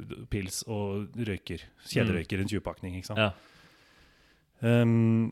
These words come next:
Speaker 1: og vi var og møttes nå, på onsdag. Og så sa jeg jo, vi, han vet jo at jeg har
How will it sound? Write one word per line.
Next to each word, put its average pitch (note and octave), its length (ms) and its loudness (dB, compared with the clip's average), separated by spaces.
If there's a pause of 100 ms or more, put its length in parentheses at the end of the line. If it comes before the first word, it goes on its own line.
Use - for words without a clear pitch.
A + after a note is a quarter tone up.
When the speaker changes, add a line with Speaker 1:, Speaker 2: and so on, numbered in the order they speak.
Speaker 1:
og D3 340 10
vi E3+ 100 12
var F3 160 12
og E3+ 60 8
møttes C#3 220 2
nå, G2+ 120 2 (480)
på B2+ 160 4
onsdag. F2 300 -2 (920)
Og B2 120 2
så B2+ 300 10
sa G#2 240 8
jeg A2+ 80 10
jo, B2 100 10
vi, G#2 160 4
han G2+ 240 4
vet F2 240 -2
jo B2 80 2
at G#2+ 140 2
jeg F2+ 180 0
har D#2+ 220 -4